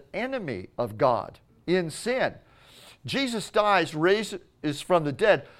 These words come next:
so that even though He loves us, we're separated from Him, He can bring us into oneness with Him. So God's not satisfied to just set us free from sin. He wants our communion.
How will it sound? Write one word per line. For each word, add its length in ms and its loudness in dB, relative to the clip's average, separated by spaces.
so 340 8
that 340 6
even 280 4
though 160 8
He 160 4
loves 480 6
us, 400 2
we're 140 0
separated 560 2
from 220 0
Him, 120 -2
He 200 -6
can 240 -4
bring 420 -2
us 220 0
into 540 -2
oneness 560 2
with 220 -2
Him. 180 -8
So 220 8
God's 560 2
not 260 2
satisfied 840 2
to 100 -8
just 240 -6
set 180 0
us 80 -10
free 220 -2
from 200 -10
sin. 400 -6
He 200 -4
wants 580 -6
our 160 0
communion. 600 -10